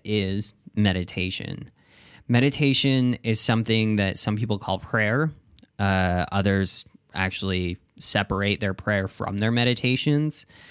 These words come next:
Uh, but it's, it's the process of finding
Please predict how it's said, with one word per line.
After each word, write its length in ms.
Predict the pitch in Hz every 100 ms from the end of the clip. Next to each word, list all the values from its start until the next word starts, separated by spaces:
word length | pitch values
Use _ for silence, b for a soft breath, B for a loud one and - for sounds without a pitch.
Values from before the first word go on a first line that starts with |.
| B B B -
Uh, 360 | 104 104 98
but 200 | 90 117
it's, 300 | 117 101 - - _
it's 360 | 120 113 - - - _ _ _ _
the 280 | - 117 120
process 760 | - - 120 131 - 139 135 -
of 200 | - 104
finding 960 | - - 107 104 107 107 104 101 98